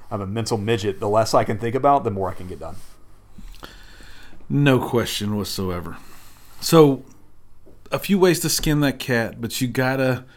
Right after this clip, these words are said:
Speaker 2: break it down into smaller chunks, attack those smaller chunks. Uh, we've said it before, you can't eat an elephant in one bite. We gotta take it in small, small chunks and start one bite at a time.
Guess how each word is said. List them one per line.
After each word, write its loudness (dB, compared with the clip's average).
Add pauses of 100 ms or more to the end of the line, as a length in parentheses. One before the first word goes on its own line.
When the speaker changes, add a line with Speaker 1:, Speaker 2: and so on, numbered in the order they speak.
(160)
Speaker 2:
break 0
it -2
down -2
into -4
smaller -2
chunks, -8
attack -6
those -4
smaller -4
chunks. -8 (680)
Uh, -10
we've -6
said 0
it 0
before, -2
you -4
can't -2
eat 0
an -2
elephant -6
in -6
one -4
bite. -6
We -8
gotta -4
take -8
it -6 (100)
in -8
small, -4
small -6
chunks -10 (520)
and -6
start -2
one -4
bite -4
at -10
a -8
time. -10